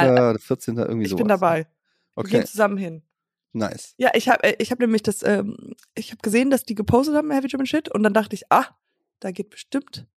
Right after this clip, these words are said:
Speaker 1: der Etienne hin.“
Speaker 2: Ja, hab ich. Ich find das geil, dass Heavy German Shit so das pusht, so die, die Ami, äh,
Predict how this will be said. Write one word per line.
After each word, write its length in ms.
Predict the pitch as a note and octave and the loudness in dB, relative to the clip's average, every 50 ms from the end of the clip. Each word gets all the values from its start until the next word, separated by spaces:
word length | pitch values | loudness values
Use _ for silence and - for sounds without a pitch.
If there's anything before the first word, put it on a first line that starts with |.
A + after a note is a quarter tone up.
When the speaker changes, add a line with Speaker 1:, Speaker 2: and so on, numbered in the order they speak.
| _ _ _ _ - | _ _ _ _ -6
Speaker 1:
der 100 | E4+ E4 | -4 -4
Etienne 320 | D#4+ - - F3 D#3 D3 D3 | -4 -6 -8 -8 -8 -8 -8
hin.“ 160 | D3+ D3 - _ _ _ _ _ _ _ _ _ _ _ - | -12 -14 -14 _ _ _ _ _ _ _ _ _ _ _ -8
Speaker 2:
Ja, 240 | A#2+ A#2+ A2 A2+ B2+ | -6 -4 -2 -2 -2
hab 100 | C3+ B2+ | -4 -4
ich. 60 | - - - - E3 - | -6 -10 -8 -4 -4 -2
Ich 100 | - - | 2 4
find 80 | C#3 A#2 | 4 4
das 140 | - - | 4 2
geil, 200 | - - F2 C#3 | -2 2 4 4
dass 160 | D3 B2+ - - | 4 4 4 2
Heavy 160 | B2+ A#2 G#2+ | 2 2 2
German 260 | - B2 A#2 A#2 A2+ | 2 2 2 2 0
Shit 280 | - - A#2 G2 - - | -2 -4 -4 -4 -4 -14
so 340 | - - - G#2+ G#2 G#2 G2 | -8 0 2 4 4 4 2
das 160 | F#2 G2 - | 0 -2 -6
pusht, 460 | - - - C#3 - - - _ - _ _ _ - - | -4 0 0 0 0 -2 -10 _ -20 _ _ _ -16 -10
so 140 | - G#2+ | -8 -8
die, 320 | F#2+ G#2+ G#2 G#2 G2+ G2 - | -6 -4 -2 -2 -2 -2 -4
die 220 | - A2 G#2+ - | -4 -4 -4 -2
Ami, 440 | - A#2 A#2+ A#2+ A#2 A2 A2 G#2+ G#2 | -2 0 0 2 2 4 4 2 2
äh, 460 | - - G#2+ G#2 G2+ G2+ G#2 G2 A2 | 0 0 0 2 2 2 0 -2 -4